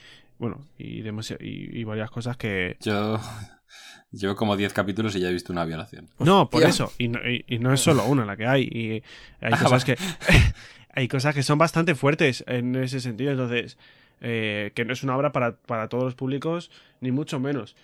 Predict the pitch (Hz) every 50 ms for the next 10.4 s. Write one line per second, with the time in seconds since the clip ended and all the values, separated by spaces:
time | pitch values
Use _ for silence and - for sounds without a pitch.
0 | _ _ _ _ - 131 123 131 127 - 131 135 147 156 156 160 160 147 156 151
1 | 127 151 139 127 135 123 131 131 123 131 123 120 117 - - 135 131 123 143 131
2 | 117 135 135 135 131 131 131 123 120 120 113 113 113 113 113 113 117 110 - 120
3 | 127 131 127 127 131 131 123 117 120 117 110 127 120 117 117 113 113 135 156 175
4 | 185 - - - 120 131 123 - 131 120 117 110 113 120 113 123 120 120 120 117
5 | 120 117 113 110 104 104 104 101 - - - 123 117 113 117 110 113 120 - 131
6 | 123 117 120 123 127 135 135 135 131 131 143 143 143 143 143 - - 117 123 113
7 | 117 127 123 123 131 123 135 123 123 120 - 117 - - 139 131 131 139 135 143
8 | 139 - - - - - - - - - - - - 120 113 110 107 107 107 101
9 | 101 101 - - 117 - 139 127 120 127 127 123 120 120 117 127 - - 135 123
10 | - 139 156 165 180 180 -